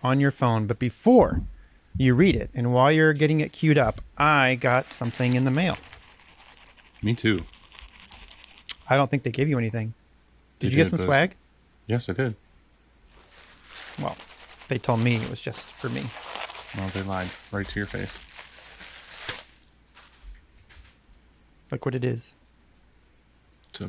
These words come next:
Speaker 2: beautiful beer glass.
Speaker 1: And guess what? Nobody claimed it. And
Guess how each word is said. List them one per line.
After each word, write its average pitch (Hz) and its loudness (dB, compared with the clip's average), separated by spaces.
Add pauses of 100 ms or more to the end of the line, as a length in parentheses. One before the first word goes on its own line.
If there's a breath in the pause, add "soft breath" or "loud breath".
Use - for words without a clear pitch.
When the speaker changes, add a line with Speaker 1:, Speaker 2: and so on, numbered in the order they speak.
(160)
Speaker 2:
beautiful 98 -4
beer 101 -4
glass. 90 -6 (300)
Speaker 1:
And 156 2
guess 185 2
what? 151 4
Nobody 208 6
claimed 139 2
it. 95 -4 (400)
And 127 2